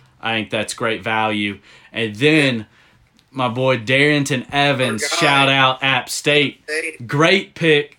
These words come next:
Speaker 1: in that wide zone scheme. Kinda you've got thunder and lightning between Derrick Henry,
Speaker 2: Yeah.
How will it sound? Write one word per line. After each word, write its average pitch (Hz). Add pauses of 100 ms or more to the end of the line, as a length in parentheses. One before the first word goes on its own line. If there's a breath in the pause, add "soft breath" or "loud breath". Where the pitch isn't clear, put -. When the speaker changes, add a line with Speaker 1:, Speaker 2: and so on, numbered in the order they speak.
(120)
Speaker 1:
in 151
that 127
wide 143
zone 139
scheme. 139 (400 soft breath)
Kinda 143
you've 131
got 127
thunder 151
and 127
lightning 131
between 123
Derrick 123
Henry, 131
Speaker 2:
Yeah. -